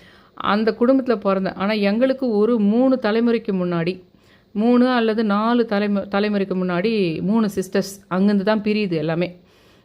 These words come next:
மூணு சிஸ்டர்ஸுங்க. எப்படி மகாபாரதத்துல அம்பிகை, அம்பாலிகை, அந்த லாஸ்ட்டு அந்த சால்வன் கூட லவ் பண்ணி இது பண்ணுவாள், அவ பேர் என்ன, அம்பையான்னு சரியா ஞாபகம் இல்லை எனக்கு. அம்பையா, அம்பாலிகையா, அம்-,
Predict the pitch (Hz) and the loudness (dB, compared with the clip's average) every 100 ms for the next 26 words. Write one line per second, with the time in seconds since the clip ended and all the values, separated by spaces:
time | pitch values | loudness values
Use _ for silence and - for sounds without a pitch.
0 | _ _ _ _ _ _ _ _ - 190 | _ _ _ _ _ _ _ _ -6 2
1 | 220 240 214 220 - 208 208 180 - 196 | 4 4 2 -4 -2 -4 -2 -4 0 -2
2 | 196 240 214 175 185 226 208 190 175 175 | -2 -2 0 0 0 2 2 0 -2 0
3 | 190 254 - - 196 202 208 240 240 185 | 0 -2 -6 -4 -2 0 2 2 2 0
4 | 190 196 180 190 277 - - _ _ _ | 2 2 2 2 0 -2 -14 _ _ _
5 | - 190 185 202 220 - 208 185 175 175 | -8 -2 2 2 0 0 0 2 2 2
6 | 175 170 165 170 175 208 220 196 175 170 | 2 2 2 0 0 2 2 2 0 0
7 | 160 156 156 170 180 180 170 170 165 170 | 0 -2 -2 0 0 0 0 0 -2 -2
8 | 160 160 156 151 196 185 196 175 185 190 | -2 0 -2 0 0 0 0 0 0 0
9 | 190 196 196 180 170 180 190 180 175 175 | 2 2 0 0 -2 -2 0 0 -2 -2
10 | 165 156 151 156 - - 175 185 180 185 | -2 -2 -4 -6 -10 -8 -4 -4 -2 0
11 | 185 214 180 180 185 175 180 190 180 175 | 0 0 0 0 0 0 0 0 -2 -6
12 | - - - - 170 185 196 190 | -14 -20 -20 -6 -2 0 0 0